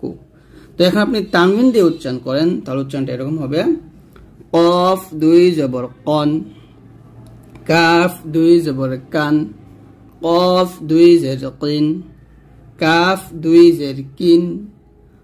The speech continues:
কফ দুই পেশ কুন। আর এটা হবে কাফ দুই পেশ কুন। এরকমভাবে আপনাকে প্রত্যেকটা উচ্চারণ বুঝতে হবে। তারপর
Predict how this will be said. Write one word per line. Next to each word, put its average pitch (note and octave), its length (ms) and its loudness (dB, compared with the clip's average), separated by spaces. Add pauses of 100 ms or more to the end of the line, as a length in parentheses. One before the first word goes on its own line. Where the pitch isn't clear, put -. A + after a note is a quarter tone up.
(260)
কফ F3+ 460 0 (200)
দুই F3 200 6 (180)
পেশ C#3 180 -6 (260)
কুন। E3+ 260 2 (680)
আর E3+ 140 -6
এটা D#3+ 180 -2
হবে F#3+ 180 0 (300)
কাফ D#3 340 -2 (260)
দুই D3 180 -4 (160)
পেশ D#3+ 200 -6 (420)
কুন। B2+ 160 -2 (500)
এরকমভাবে F#3+ 520 0
আপনাকে E3 320 4
প্রত্যেকটা E3+ 440 -8
উচ্চারণ E3 360 -4 (100)
বুঝতে A#2+ 360 -16
হবে। D#3+ 220 -4 (880)
তারপর F#3+ 320 0